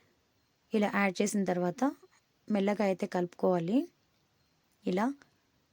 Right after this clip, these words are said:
ఒట్టిగా క్యాబేజ్ ఫ్రై చేసి పెడితే పిల్లలు తినరండి. So, ఇలా ఎగ్స్ వేయడం వల్ల చాలా ఇష్టంగా తింటారు వాళ్ళు. So, ఖచ్చితంగా ట్రై చేయండి.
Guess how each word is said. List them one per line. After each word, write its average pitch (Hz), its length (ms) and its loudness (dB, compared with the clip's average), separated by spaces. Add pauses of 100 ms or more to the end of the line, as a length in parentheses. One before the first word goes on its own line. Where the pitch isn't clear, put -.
(500)
ఒట్టిగా 226 340 4
క్యాబేజ్ 214 400 0
ఫ్రై 208 200 -2
చేసి - 280 -4
పెడితే 196 360 -2
పిల్లలు 196 360 0
తినరండి. 185 520 0 (100)
So, 208 240 -4
ఇలా 196 220 0
ఎగ్స్ - 320 -6
వేయడం 196 260 -2
వల్ల 185 180 -2
చాలా 196 280 -2
ఇష్టంగా 202 420 -2
తింటారు 180 420 -4
వాళ్ళు. 170 260 -4 (640)
So, - 160 -4
ఖచ్చితంగా 202 520 -2 (180)
ట్రై 180 200 2
చేయండి. 185 480 0